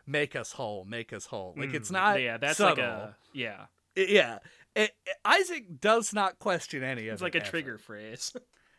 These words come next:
Speaker 1: It's like a trigger phrase. Uh, eh, but yeah, so I don't know. I feel, I felt like Isaac, giving Isaac a <laughs> personality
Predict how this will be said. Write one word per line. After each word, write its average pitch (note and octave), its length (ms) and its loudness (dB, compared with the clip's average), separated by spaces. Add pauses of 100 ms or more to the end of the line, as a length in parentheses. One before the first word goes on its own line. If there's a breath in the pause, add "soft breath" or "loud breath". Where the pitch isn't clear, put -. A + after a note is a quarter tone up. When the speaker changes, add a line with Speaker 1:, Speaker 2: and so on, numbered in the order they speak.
Speaker 1:
It's G3+ 240 4
like F4 140 8
a C4+ 60 4
trigger C#3+ 320 2
phrase. - 560 -12 (280)
Uh, D3 460 4 (1120 soft breath)
eh, G#3 140 8
but G#3+ 200 6
yeah, F#3+ 280 6
so - 140 4
I C4 100 10
don't G#3 100 4
know. A2+ 220 0
I G3+ 120 8
feel, B3+ 220 2
I G#3 80 6
felt C4+ 240 0
like B3 240 0
Isaac, F3+ 360 0 (200)
giving C#4 380 -2
Isaac G3+ 520 2
a D#3+ 80 -8
<laughs> - 140 -14
personality C#3+ 960 -2